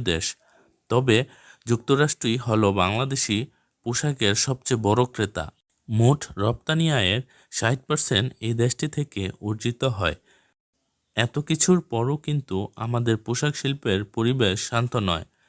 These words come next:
শ্রমিকদের দাবি দাওয়া নিয়ে প্রায়ই শ্রমিক ধর্মঘট হয়। এছাড়া শিল্প পরিবেশ উন্নত না হওয়ায়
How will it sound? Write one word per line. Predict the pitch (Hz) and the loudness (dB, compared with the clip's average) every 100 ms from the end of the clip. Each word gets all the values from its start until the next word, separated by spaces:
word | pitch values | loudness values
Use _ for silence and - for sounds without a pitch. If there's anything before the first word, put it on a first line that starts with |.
| _ | _
শ্রমিকদের | - 131 143 165 131 104 104 - | -2 2 2 2 0 -2 -2 -6
দাবি | 98 107 131 | -2 0 0
দাওয়া | 135 143 147 | 0 0 0
নিয়ে | 131 98 104 | 0 -2 -4
প্রায়ই | - 104 135 | -4 -2 0
শ্রমিক | 147 - 127 143 131 | -2 -2 0 -2 -4
ধর্মঘট | 113 110 117 131 131 | -4 -2 -2 -4 -6
হয়। | - 95 80 _ _ _ _ _ _ 117 | -2 0 0 _ _ _ _ _ _ -2
এছাড়া | 127 160 139 98 113 _ _ - - | 0 0 2 2 2 _ _ -20 -8
শিল্প | - 135 143 175 160 | 0 2 2 0 -2
পরিবেশ | 143 151 131 95 - - | 0 2 2 2 0 -4
উন্নত | 113 123 131 151 151 | -4 -2 -2 0 0
না | 147 | 0
হওয়ায় | 135 120 92 95 | 0 -2 -2 -4